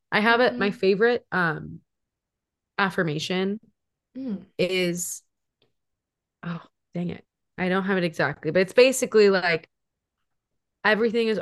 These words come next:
Speaker 1: always working out for me, no matter what it looks like in this exact moment." And I, that's what I tell myself, like, all the time. Or, like,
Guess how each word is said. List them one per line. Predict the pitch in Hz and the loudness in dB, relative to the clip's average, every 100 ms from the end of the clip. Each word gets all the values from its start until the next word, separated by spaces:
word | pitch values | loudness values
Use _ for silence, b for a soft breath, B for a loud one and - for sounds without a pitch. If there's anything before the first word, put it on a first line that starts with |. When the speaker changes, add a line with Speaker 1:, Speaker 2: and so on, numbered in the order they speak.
| - | -2
Speaker 1:
always | 165 175 175 | 0 0 -2
working | 156 156 160 | -4 -6 -6
out | 151 - | -4 -4
for | - 190 | -4 -4
me, | 196 196 190 | 0 0 0
no | 165 | 0
matter | 160 156 156 | 0 0 0
what | 151 147 | -2 -4
it | - | -6
looks | 131 151 - | -10 -8 -4
like | 143 | -2
in | 151 | -2
this | 139 143 | -4 -6
exact | 139 131 165 | -6 -8 -10
moment." | - - - | -12 -14 -10
And | - 185 | -2 2
I, | 165 | 2
that's | 175 160 - | 2 0 2
what | 175 | 0
I | |
tell | 175 160 | 2 -2
myself, | 147 156 147 | -2 -4 -4
like, | 147 143 | -4 -6
all | 151 156 | -8 -6
the | |
time. | 151 139 147 156 165 - | -6 -6 -6 -6 -6 0
Or, | 202 214 196 | 4 4 4
like, | 180 170 | 2 0